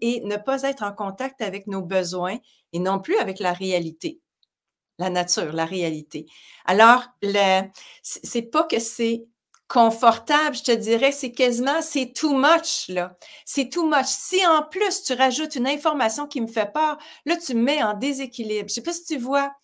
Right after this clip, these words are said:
Alors, c-, ce déséquilibre-là, on cherche à le retrouver et la façon de le retrouver, c'est on va exclure cette information-là, on voudra pas la rentrer.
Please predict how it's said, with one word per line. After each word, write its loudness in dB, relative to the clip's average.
Alors, 4
c-, -4
ce 0
déséquilibre-là, 0
on 0
cherche -2
à 4
le 2
retrouver -2
et -8
la 4
façon -4
de -2
le 0
retrouver, -6
c'est 2
on 4
va 2
exclure -2
cette -4
information-là, -2
on -2
voudra -6
pas -2
la 2
rentrer. -6